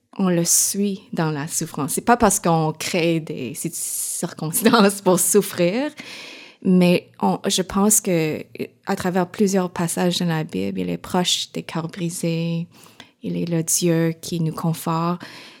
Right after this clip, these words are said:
qu'on peut pas expérimenter Dieu sans la souffrance, parce que il y a une partie de lui qui est toujours parmi les gens qui souffrent. Alors, d'après moi, la souffrance fait partie de,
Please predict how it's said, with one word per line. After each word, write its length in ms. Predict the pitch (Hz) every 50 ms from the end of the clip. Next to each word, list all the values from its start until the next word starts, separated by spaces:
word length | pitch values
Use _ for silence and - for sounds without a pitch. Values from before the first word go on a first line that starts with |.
| _ _ _ _
qu'on 240 | - 208 175 175 180
peut 140 | - - 180
pas 360 | 175 - - 202 202 202 196 196 196 -
expérimenter 920 | 190 185 - - - - 202 180 - 185 180 170 165 170 - - 175 165
Dieu 240 | 160 - - - 170
sans 680 | 170 - - - - - - - - - 180 175 175 170
la 140 | 160 147 147
souffrance, 680 | - - 120 117 - - - 120 127 - - - -
parce 280 | - 175 160 - - -
que 320 | - 165 156 156 151 151 - - - - - - - _ _ _ _
il 80 | 190 190
y 80 | 180
a 80 | 190 180
une 80 | 175 170
partie 400 | - 190 180 - - - 226 185
de 80 | 190
lui 400 | 185 175 165 165 170 180 185 185
qui 180 | 190 - - 160
est 80 | 160
toujours 580 | - - 196 180 170 - 156 151 139 - - - - _
parmi 480 | - - - 165 160 156 156 151 151 156
les 160 | 143 139 143
gens 260 | 143 143 - - - -
qui 160 | - - -
souffrent. 500 | - - - - - 175 - - - - - - - _ - - _ -
Alors, 360 | 165 170 165 156 160 175 180 - _ _ _ _ _ _
d'après 380 | - 170 165 165 - - 175 170
moi, 500 | 165 165 165 165 165 160 160 165 165 165 - - - - - - - - - - - _ _ _
la 100 | - 226
souffrance 540 | - - - 202 185 - 185 180 190 196 -
fait 100 | - 175
partie 500 | 170 - - 151 - - - - - 170
de, 640 | 165 - 160 151 147 147 147 - - 69 - - -